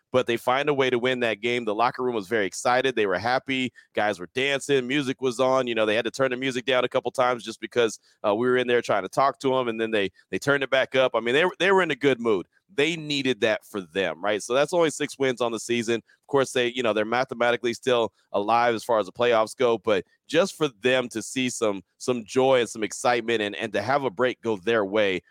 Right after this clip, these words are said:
for once this year, because they haven't had too many breaks this year at all. So again, going back to that Keelan Cole touchdown, I know a lot of people are gonna say he was out of bounds, and he very well easily could have been. Um, but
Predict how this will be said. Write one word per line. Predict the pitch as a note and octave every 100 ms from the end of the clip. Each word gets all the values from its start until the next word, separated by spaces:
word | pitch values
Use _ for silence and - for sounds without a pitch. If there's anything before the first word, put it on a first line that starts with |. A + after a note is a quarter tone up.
| _
for | - A#2
once | A#2+ A2 -
this | G2+ -
year, | G#2
because | F#2+ G#2+
they | G#2
haven't | C#3+ D3
had | C3+ B2+
too | A#2+
many | A2
breaks | F#2+ A2+ G#2
this | - E2+ -
year | F#2+
at | F2+
all. | G2+ G2 E2 _
So | - A2+
again, | A2 B2+ G#2+
going | A#2+
back | A#2+ A#2+
to | A#2+
that | G#2+
Keelan | - B2 A2+
Cole | B2 A#2
touchdown, | B2 A2+ B2 A#2 G#2 _ -
I |
know | A2
a | G#2
lot | A2+
of | A#2
people | C3 G#2+
are | A2
gonna | A2
say | G#2 A#2
he | A2
was | G2+
out | G#2+ G#2
of | F2
bounds, | A#2 A#2 A#2+ - _ _ -
and | G2 G2 F#2
he | F#2+
very | G2+ B2 A#2+
well | A#2+
easily | G#2+ B2 A2
could | G2+ B2
have | B2+
been. | C3 C#3 C#3+ _ _
Um, | G2+ G#2 G2
but | F2+ A2+ G2+